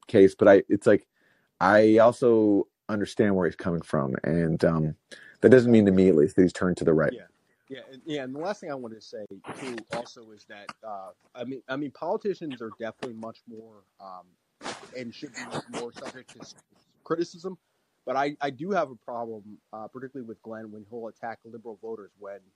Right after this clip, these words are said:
Speaker 2: and this is not reported in the media, lib-, remember when you're talking about liberal voters, liberal voters are on average poorer than Trump voters.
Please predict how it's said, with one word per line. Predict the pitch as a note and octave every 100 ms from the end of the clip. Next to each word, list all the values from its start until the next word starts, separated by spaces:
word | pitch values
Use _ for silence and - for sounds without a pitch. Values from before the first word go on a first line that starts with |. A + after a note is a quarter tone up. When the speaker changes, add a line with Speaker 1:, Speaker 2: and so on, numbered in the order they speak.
| _ _
Speaker 2:
and | -
this | D3
is | E3
not | - - C#3+
reported | - - - -
in |
the | - - - - - - - - - - _ _ _
media, | G#2+ A2+ G#2 - - _ _
lib-, | A#2 F3 F#3+
remember | C3 D3 G3 A3+
when | F#3
you're | E3
talking | E3+ D3
about | C3 A#2
liberal | C3 C#3
voters, | G#2+ A#2 G#2 -
liberal | A2 E3 A#3+ G3+
voters | D3+ D#3+ F#3 -
are | A2+
on | G#2+ -
average | B2+ C#3 C#3+ _ _ -
poorer | C#3 C#3
than | A#2 G#2+
Trump | - A#2 -
voters. | _